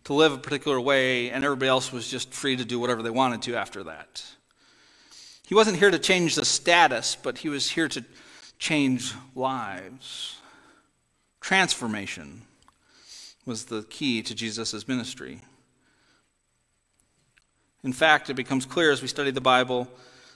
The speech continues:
that Jesus lived the life that we're called to live. Paul says in later scriptures,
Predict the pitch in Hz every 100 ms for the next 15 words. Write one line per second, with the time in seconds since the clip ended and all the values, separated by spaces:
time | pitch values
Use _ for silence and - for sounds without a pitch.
0 | _ _ _ 127 113 170 160 123 127 151
1 | 151 131 131 151 151 120 - - - -
2 | - - _ _ _ _ _ _ _ _
3 | _ _ _ - 151 190 214 - 104 87
4 | 87 80 67 69 - - _ _ _ _
5 | _ _ _ _ _ _ _ _ _ _
6 | _ _ - - - - - 208 208 -
7 | 160 147 127 139 143 147 135 - 139 151
8 | 123